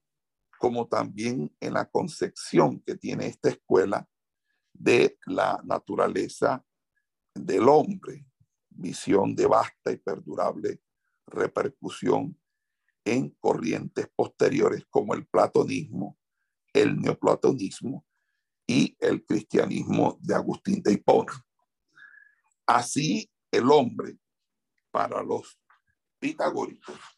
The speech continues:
es como una confluencia o unidad de dos componentes, el alma y el cuerpo, dos entidades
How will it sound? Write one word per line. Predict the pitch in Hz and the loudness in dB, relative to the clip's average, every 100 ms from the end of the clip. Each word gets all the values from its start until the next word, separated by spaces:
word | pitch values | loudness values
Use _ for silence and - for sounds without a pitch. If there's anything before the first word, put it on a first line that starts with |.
| _ - _ - _ _ | _ -20 _ -20 _ _
es | - - | -8 -4
como | - 127 123 | -4 -2 -2
una | 135 - - _ _ | -2 -2 -6 _ _
confluencia | - 113 113 - - 113 151 143 - - - - _ _ _ _ | 0 0 0 -8 -2 2 4 2 -6 -10 -10 -10 _ _ _ _
o | 110 | 2
unidad | 110 - - 110 120 - _ _ | 2 -2 -4 -2 -2 -6 _ _
de | - - | -8 -4
dos | 147 151 - | -2 -4 -4
componentes, | - - - - - 139 - _ _ _ _ _ | -6 -6 -8 -8 -4 -6 -8 _ _ _ _ _
el | - 98 | -4 0
alma | 110 131 127 107 - - _ _ _ _ | 2 0 -4 -12 -14 -14 _ _ _ _
y | - | -10
el | - - | -10 -4
cuerpo, | - - - _ _ _ _ _ _ _ _ _ | 2 2 2 _ _ _ _ _ _ _ _ _
dos | 113 117 - | 2 2 0
entidades | 71 - - - - - 127 - _ | -6 -8 -8 0 0 0 -2 -8 _